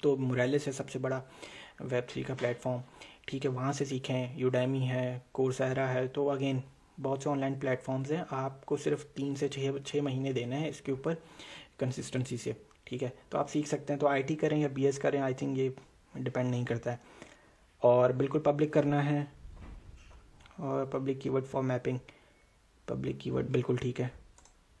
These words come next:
तीन दिन से एरर आ रहा है, मैं, ये कौन सा एरर है?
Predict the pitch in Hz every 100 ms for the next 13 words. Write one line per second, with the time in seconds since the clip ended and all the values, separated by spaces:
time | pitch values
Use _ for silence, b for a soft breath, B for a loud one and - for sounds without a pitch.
0 | _ _ _ - - - - _ _ _
1 | _ - - 151 143 135 135 131 131 131
2 | 127 127 131 131 127 - - - - _
3 | - 139 139 139 135 131 135 131 131 131
4 | 123 123 127